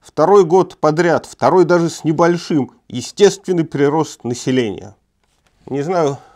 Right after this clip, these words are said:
поверил ли ему мальчик, задавший вопрос о демографической ситуации в России, но Росстат свидетельствует, что Владимир Владимирович лжет.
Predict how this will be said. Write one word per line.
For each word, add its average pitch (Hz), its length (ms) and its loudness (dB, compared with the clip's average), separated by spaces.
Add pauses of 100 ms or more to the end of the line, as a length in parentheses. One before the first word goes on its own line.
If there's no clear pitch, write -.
(360)
поверил 139 440 -4
ли 127 100 -4
ему 123 320 -6 (100)
мальчик, - 680 -8 (160)
задавший 139 640 -6 (240)
вопрос 110 560 -12 (600)
о 110 300 -8 (280)
демографической 120 1040 -10
ситуации 120 580 -10
в 110 80 -10
России, 104 560 -12 (720)
но 226 320 -4 (140)
Росстат - 960 -10 (560)
свидетельствует, 175 1000 -14 (460)
что - 380 -8
Владимир 139 640 -6
Владимирович 123 720 -10 (400)
лжет. 104 560 -12